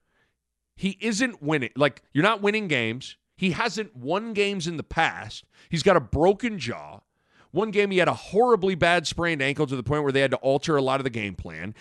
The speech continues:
And even with the broken jaw, they were trying to potentially kind of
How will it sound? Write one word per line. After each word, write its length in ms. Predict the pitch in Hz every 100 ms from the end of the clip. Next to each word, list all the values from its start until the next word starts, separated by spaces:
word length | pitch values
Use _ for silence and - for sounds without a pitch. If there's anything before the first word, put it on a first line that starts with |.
| -
And 80 | 170
even 160 | 180
with 140 | 196 202
the 60 |
broken 340 | 165 151 147 131
jaw, 320 | 117 117 127 - -
they 100 | 143
were 100 | 143
trying 380 | - 151 175 175
to 80 | 143
potentially 640 | - 135 175 165 147 127 -
kind 160 | 147
of 100 | 147